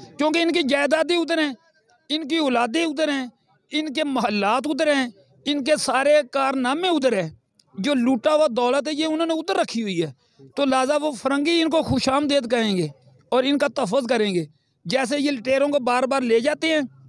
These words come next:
फिर वापस भेजते हैं, कोई चूरन लेने जाता है, कोई, हम्म, पुड़ी लेने जाता है, कोई दवाई लेने जाता है, कोई किसी तरह चला जाता है और बहाने बहाने से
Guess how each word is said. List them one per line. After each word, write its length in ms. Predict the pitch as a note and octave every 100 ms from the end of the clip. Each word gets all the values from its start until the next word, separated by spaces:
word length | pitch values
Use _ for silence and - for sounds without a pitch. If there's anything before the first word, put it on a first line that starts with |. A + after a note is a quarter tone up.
| -
फिर 180 | - D4
वापस 300 | C#4+ C4 C4+
भेजते 380 | B3 A3+ F3 F#3
हैं, 160 | D3+ C3+ - - - _
कोई 100 | C4
चूरन 320 | C4+ C4+ C#4 D#4
लेने 240 | D#4 D#4
जाता 280 | D4+ C#4+ C#4+
है, 200 | C#4 A#3+ - _ _ _ -
कोई, 220 | D4+ D#4
हम्म, 1120 | D4 A#3 A3 G#3 - _ _ A3+ G#3+ - -
पुड़ी 220 | - D4+
लेने 240 | E4 D#4 D#4
जाता 280 | C#4+ A3 B3+
है, 200 | A3+ G3 - _ -
कोई 120 | C#4
दवाई 280 | G#3 A3+ B3
लेने 260 | D4 D4+
जाता 280 | D4 C4 G3+
है, 220 | A#3 F#3+ E3+ _ D#3+ - -
कोई 140 | D4
किसी 300 | - C4+ D#4
तरह 200 | C#4 D4+
चला 220 | C4 C#4
जाता 300 | C4+ B3 G3
है 140 | G#3 E3+ - -
और 140 | B3 C4+
बहाने 420 | A3 B3+ A3 B3
बहाने 340 | C4+ C#4 B3 B3+
से 220 | C4 C#4